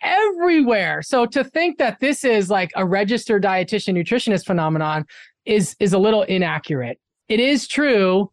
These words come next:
that registered dietitian nutritionists can have that strong affiliation with food industry friendly messaging, you know, the sort of predictable messaging of, like, "Oh, there's nothing wrong with G M Os, right? Like, everything's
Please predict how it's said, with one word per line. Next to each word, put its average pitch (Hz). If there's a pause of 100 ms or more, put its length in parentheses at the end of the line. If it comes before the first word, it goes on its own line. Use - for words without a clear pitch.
that 190
registered 202
dietitian 190
nutritionists 185
can 208
have 180
that 170
strong 180
affiliation 170 (380)
with 190 (240)
food 226
industry 202
friendly 185
messaging, 202 (360)
you 185
know, 180
the 170
sort 202
of 185
predictable 190
messaging 180
of, 175
like, 196 (160)
"Oh, 311
there's 262
nothing 285
wrong 247
with 233
G 247
M 233
Os, 233
right? 214
Like, 202 (300)
everything's 294